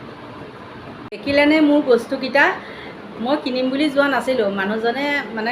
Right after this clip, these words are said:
ক'লে, "মোবাইল এটা লৈ ল" বুলি। এই এনেই মই ভিডিঅ' চিডিঅ' বনাই থকা দেখে ন, জোকায়ো থাকে। সেইটো কাৰণে এইটো মোক কিনি দিলে মানে। কৈছে, জোৰ জবৰদস্ত কৈছে কিন্তু দেই, "ল, ল" বুলি। মই নোলোৱা মানুহজনী, মই ভবাই নাই, গৈছোঁ, গৈছোঁ আৰু। তাৰপিছতে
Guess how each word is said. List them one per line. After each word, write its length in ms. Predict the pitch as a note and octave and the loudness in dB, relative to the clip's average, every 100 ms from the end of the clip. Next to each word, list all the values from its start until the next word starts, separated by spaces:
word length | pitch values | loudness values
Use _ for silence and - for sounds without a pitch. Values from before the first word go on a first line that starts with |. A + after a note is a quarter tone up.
| B3 | 0
ক'লে, 240 | A#3 B3+ D4 - - - | 2 2 0 -4 -14 -6
"মোবাইল 280 | A3+ A#3 A#3+ | 4 6 6
এটা 180 | B3 C#4+ | 6 4
লৈ 200 | C4+ A#3+ | 6 4
ল" 140 | B3+ | 4
বুলি। 200 | A#3+ A3 | 2 0
এই 220 | G#3+ D4+ F#4+ | 2 4 6
এনেই 180 | C#4+ D4+ | 4 4
মই 160 | D4+ C4+ | 4 2
ভিডিঅ' 320 | A#3 A3+ B3+ | 0 2 0
চিডিঅ' 320 | C4 C4+ C4+ | 2 0 0
বনাই 320 | A#3 A3 A3 A#3 | 0 0 0 -2
থকা 240 | A#3 B3+ | -2 0
দেখে 300 | A3+ G#3 A3 | 2 0 0
ন, 100 | A3 A3 E3 - - - F#3+ | 2 0 -2 -6 -14 -12 -8
জোকায়ো 340 | F#3+ A3+ A#3 B3+ | 2 6 6 4
থাকে। 240 | A3+ C4 F#4 - - - | 0 0 0 -6 -14 -8
সেইটো 240 | A#3 G#3+ A#3 | -4 -2 -2
কাৰণে 420 | A#3+ A#3 A#3+ D4+ A4 A4 - - | -2 -2 -2 -2 -2 -4 -6 -4
এইটো 220 | G#3 A3+ | -4 -2
মোক 160 | B3 B3+ - | -6 -8 -4
কিনি 180 | G#3+ G#3+ | -4 -2
দিলে 220 | G3 G3 | 0 0
মানে। 240 | F3+ E3+ E3+ - - - | 0 -2 -4 -8 -10 -6
কৈছে, 240 | B3+ D#4 C#4+ G#3 | -2 0 0 0
জোৰ 200 | C4 F4+ | 2 6
জবৰদস্ত 380 | F4 D#4 E4+ E4+ - | 6 6 6 4 0
কৈছে 220 | A#3+ B3 A3+ | 2 0 -2
কিন্তু 260 | A#3+ A3 A#3 | -2 0 4
দেই, 180 | C4+ F#3 F3+ | 6 4 4
"ল, 100 | A3+ A3 | 6 8
ল" 80 | G#3+ G#3 | 6 4
বুলি। 200 | G3+ G3+ | 2 -2
মই 240 | G#3+ C4+ | 2 4
নোলোৱা 340 | D4 B3+ A#3+ C#4 | 4 4 4 4
মানুহজনী, 420 | B3+ B3+ C4 D#4+ - - C4+ | 2 0 0 0 -2 -4 4
মই 140 | E4 | 6
ভবাই 320 | C4+ B3+ D4 F#4 | 6 8 8 8
নাই, 240 | D#4+ A#3 G3+ - F#3+ | 6 4 0 -6 2
গৈছোঁ, 320 | A3+ B3+ B3+ D#4+ | 8 8 8 6
গৈছোঁ 340 | D#4 D#4+ D#4+ | 6 8 6
আৰু। 180 | G#3+ F3 - - - - | 6 4 -4 -14 -14 0
তাৰপিছতে 420 | A#3 A#3+ C#4 D4 | 2 2 0 2